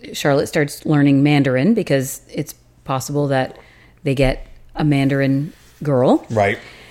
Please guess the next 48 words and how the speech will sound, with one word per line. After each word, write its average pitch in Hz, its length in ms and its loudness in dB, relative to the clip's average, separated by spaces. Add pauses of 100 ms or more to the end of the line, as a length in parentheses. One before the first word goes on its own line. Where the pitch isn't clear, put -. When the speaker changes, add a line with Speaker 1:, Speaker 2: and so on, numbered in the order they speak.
(300)
Speaker 1:
And 143 640 2
this 165 480 -6
actually 156 320 -4
kind 147 200 0
of, 131 280 -2
this - 160 -6
comes 147 260 -6
back, 127 640 -4
um, 131 300 -2
later 127 200 -2
on 127 100 0
in 123 60 0
the 120 60 -2
series, 165 320 0
but - 180 2
Speaker 2:
Does. - 200 -6 (260)
Speaker 1:
this 156 240 0
is 160 140 0
when 147 240 4
her 143 300 -2
and 139 200 -2
Trey's 143 320 -2
mother 131 380 0
really 135 540 0
start 127 400 -4
to 127 260 -2
go 127 180 0
to 123 80 -2
war 123 260 0
with 101 120 0
Speaker 2:
Yeah, 92 140 0
Speaker 1:
each 90 60 0
Speaker 2:
her 90 60 2
Speaker 1:
other 92 160 2
Speaker 2:
and 85 80 -2
Bunny 90 140 -2
Speaker 1:
because 90 320 0
Speaker 2:
really 82 120 -8 (460)
butt 127 300 -2
Speaker 1:
Bunny 160 260 6
Speaker 2:
heads. 156 140 2
Speaker 1:
McDougal 165 420 4
makes 143 220 0
it 156 80 -4
very, 135 240 0
very 165 160 2
clear 147 760 0 (360)
that - 480 -4